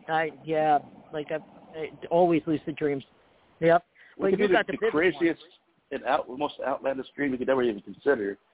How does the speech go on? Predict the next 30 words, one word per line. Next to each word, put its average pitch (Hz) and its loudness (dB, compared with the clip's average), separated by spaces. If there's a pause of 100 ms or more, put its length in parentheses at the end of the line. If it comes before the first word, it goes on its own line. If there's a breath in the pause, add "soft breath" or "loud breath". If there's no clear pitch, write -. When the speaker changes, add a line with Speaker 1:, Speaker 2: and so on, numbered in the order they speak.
(300)
Speaker 2:
And - -6
to - -4
me, 131 4
at 113 2
the 110 -4
moment, 113 2
it - -14
seems 110 -4
completely 113 -4
normal. 113 -4 (120)
I 104 -2
don't 110 0
even, 110 0 (160)
they - 0
don't 113 2
even 107 0
question 104 -4
it. - -10 (2500)
Like, - -4
Speaker 1:
What 127 2
Speaker 2:
anybody 123 4
else 131 0
Speaker 1:
happened? 113 -8
Speaker 2:
would 104 0
be - -4
like, - -4
"This - -16
can't 107 -4
be 101 0
real." 101 -4